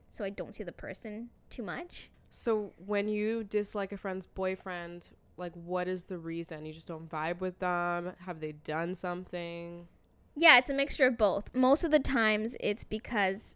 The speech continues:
Speaker 1: they've done some shady things to my friends, and my friends kinda just, like, blow it off, where I'm like, "Why are you blowing that off? Like, that's a, that's a valid reason to not fuck, like, with a person anymore."
Speaker 2: Mm-hmm.
Speaker 1: Or to kinda put them on, like, a timeout type of thing, you know what I mean?
Speaker 2: Mm-hmm.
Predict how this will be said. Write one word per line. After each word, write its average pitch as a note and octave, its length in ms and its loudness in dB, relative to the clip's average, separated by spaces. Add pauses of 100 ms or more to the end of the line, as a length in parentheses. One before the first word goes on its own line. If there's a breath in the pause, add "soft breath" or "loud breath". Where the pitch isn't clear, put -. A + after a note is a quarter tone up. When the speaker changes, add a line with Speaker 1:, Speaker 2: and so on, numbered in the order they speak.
(120)
Speaker 1:
they've G#3 520 0 (380)
done G#3+ 300 2
some A3+ 180 -4
shady G#3 380 -2
things F3+ 460 -8
to B3+ 120 -6
my A3+ 160 0
friends, B3 380 0
and G#3+ 80 0
my F#3+ 100 2
friends F#3+ 380 -4
kinda F#3+ 320 -4
just, F#3+ 260 -6
like, F#3 240 -2
blow G3+ 240 2
it G3+ 80 4
off, F3+ 300 2
where F#3+ 80 2
I'm F#3+ 100 -4
like, E3+ 180 -6 (440 soft breath)
"Why - 100 0
are F#3+ 40 6
you A3+ 100 2
blowing B3 240 -2
that A3 140 2
off? F#3+ 260 -2
Like, - 120 -10
that's F#3+ 220 -4
a, A3 80 -4 (180)
that's A3 160 -2
a C4 40 4
valid G#3+ 460 2
reason G3 280 -4
to A3 120 -12
not F3+ 380 -8
fuck, D3+ 260 -6 (180)
like, G3 200 -6
with G3+ 140 -6
a G3 40 -4
person C#4 360 -4
anymore." B2 480 -8
Speaker 2:
Mm-hmm. G3 200 -8 (340)
Speaker 1:
Or A#3 100 2
to A#3 120 2
kinda A#3 280 2
put - 200 -4
them A3+ 140 0
on, A3+ 160 0
like, G#3+ 160 -2
a A3 60 -2
timeout G3+ 560 -6
type - 220 -8
of G#3 80 -10
thing, G#3 200 -8
you G#3+ 80 -8
know G3+ 80 -4
what G#3+ 80 -6
I G3+ 60 -8
mean? G3 260 -6 (140)
Speaker 2:
Mm-hmm. G#3 420 -12